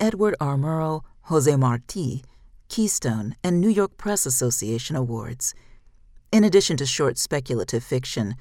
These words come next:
Vervullius is the author of Ink, a near-future immigration-centered dystopia, which was named to Latinidad's Best Books of twenty twelve. In twenty twenty, she wrote a middle school nonfiction anthology,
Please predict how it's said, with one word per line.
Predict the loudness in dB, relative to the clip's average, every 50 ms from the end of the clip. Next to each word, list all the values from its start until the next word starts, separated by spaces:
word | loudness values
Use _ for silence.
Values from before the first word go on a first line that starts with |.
| -10 -6
Vervullius | -4 -4 -2 -2 -4 -4 -4 -4 -4 -4 -6 -6 -6 -6 -6 -6 -8 -8 -4
is | -4 -2 0
the | 0 0 0
author | 0 0 0 0 -2
of | -2 -4 -4 -4
Ink, | -6 -4 -4 -6 -8 -12 -20 -20 -20 -20 -20 -20 -14 -4 0
a | 2 4
near-future | 4 4 4 2 0 -2 -2 -4 -4 -4 -4 -2 -2 -2 -2 0
immigration-centered | 0 0 0 0 0 -2 -2 -2 -4 -4 -4 -4 -2 -4 -4 -4 -6 -6
dystopia, | -6 -4 -4 -4 -2 -2 -4 -2 -2 -4 -4 -4 -6 -8 -10 -14 -18 -20 _ _
which | -2 0 0 0 2
was | 0 -2 0
named | 0 0 0 0 -2 -2
to | -2 -4
Latinidad's | -2 -2 -2 -4 -4 -2 -2 0 0 0 -2 -4 -6 -8 -8 -8 -6 -6 -6 -6 -6 -6
Best | -4 -2 -2 -2 -2 -4 -6 -4
Books | -2 -2 -2 -2 -4
of | -6 -6
twenty | -6 -4 -4 -4 -4
twelve. | -6 -6 -8 -10 -10 -10 -12 -14 -18 -20 -20 -20 -20 -20 -20 -20 _ _ _ _ _ _ -16 _ -2
In | -2 -2
twenty | 0 0 -2 0 -2 -4
twenty, | -4 -4 -6 -6 -6 -6 -8 -10 -10 -12 -14 -18 -20 -20 -18
she | -10 -6 -2 0 4
wrote | 4 4 4
a | 4 2
middle | 2 0 -2 -2 -4
school | -4 -4 -4 -4 -4 -2
nonfiction | -2 -2 -2 -2 -4 -4 -6 -6 -6 -4 -4 -2
anthology, | -2 -2 -2 -2 -4 -4 -4 -4 -6 -6 -8 -12 -12 -14 -14